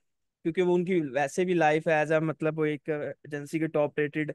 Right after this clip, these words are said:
एजेंसी में काम करते हैं as an S E O specialist। तो उनके पास पहले टाइम शॉर्टेज है, लेकिन फिर भी पाई के साथ रिक्वेस्ट करने पे उन्होंने हमारी एक्सेप्ट की प्रपोजल और then वो आए हैं स्टेज पे। So first of all, thank you so much राफे भाई इस बात के लिए।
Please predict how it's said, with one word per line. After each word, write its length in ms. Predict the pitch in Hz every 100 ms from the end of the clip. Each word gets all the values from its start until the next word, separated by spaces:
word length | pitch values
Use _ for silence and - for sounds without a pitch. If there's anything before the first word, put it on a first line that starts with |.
| - - _ _ 147
एजेंसी 260 | 143 160
में 120 | 156 147
काम 260 | 147 147
करते 240 | 151 151 147
हैं 80 |
as 80 | 143
an 220 | 143 135
S 40 | 165
E 80 | 156
O 100 | -
specialist। 440 | 147 151 147 -
तो 100 | 143
उनके 200 | 139 151
पास 200 | 143 139
पहले 240 | 147 143 156
टाइम 300 | - 147 147
शॉर्टेज 380 | 156 143 151 147
है, 60 |
लेकिन 300 | 139 135 147
फिर 180 | 147 147
भी 120 | 151
पाई 240 | 151 135 139
के 100 | 156
साथ 160 | 143 135
रिक्वेस्ट 360 | 123 147 143
करने 280 | 147 139 143
पे 120 | 139
उन्होंने 300 | 143 139 139
हमारी 320 | 139 131 127 139
एक्सेप्ट 440 | - 143 139 151
की 140 | 151
प्रपोजल 560 | 143 147 131 127 135 139 - - - -
और 380 | 135 131 131 131
then 220 | 135 139
वो 120 | 143
आए 120 | 131
हैं 80 | 143
स्टेज 280 | - 147 139
पे। 200 | - 131
So 480 | - 123 127 127 131
first 160 | 143 -
of 80 | 151
all, 200 | 139 156
thank 180 | 143 143
you 120 | 151
so 100 | 160
much 120 | 165
राफे 280 | 147 143 160
भाई 200 | 147 147
इस 180 | 139 -
बात 200 | 151 151
के 160 | 160 156
लिए। 320 | 143 139